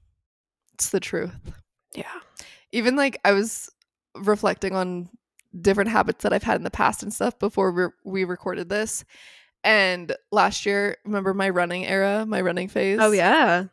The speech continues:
Speaker 1: Loved it. Like, I loved, and it was so, like, such a quick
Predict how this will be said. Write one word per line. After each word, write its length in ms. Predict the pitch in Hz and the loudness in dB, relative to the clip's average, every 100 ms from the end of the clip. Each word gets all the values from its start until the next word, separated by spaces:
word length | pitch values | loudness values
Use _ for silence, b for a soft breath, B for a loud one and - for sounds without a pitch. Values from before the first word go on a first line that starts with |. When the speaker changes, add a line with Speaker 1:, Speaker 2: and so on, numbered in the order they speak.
| _ | _
Speaker 1:
Loved 420 | - 208 208 190 190 | -2 4 4 4 0
it. 240 | 185 - | 0 0
Like, 180 | - 220 | 0 4
I 140 | 214 208 | 6 6
loved, 640 | 202 202 196 190 185 190 - _ _ _ _ _ _ | 2 2 4 2 -2 -14 -16 _ _ _ _ _ _
and 140 | 220 226 | 0 2
it 80 | 233 | 0
was 160 | 247 | -2
so, 220 | - 247 247 | 0 -2 0
like, 360 | 220 214 - - | 0 -2 -4 -14
such 300 | - - 220 | -8 -4 -4
a 40 | 247 | -4
quick 440 | - 226 202 - | -2 0 -2 -4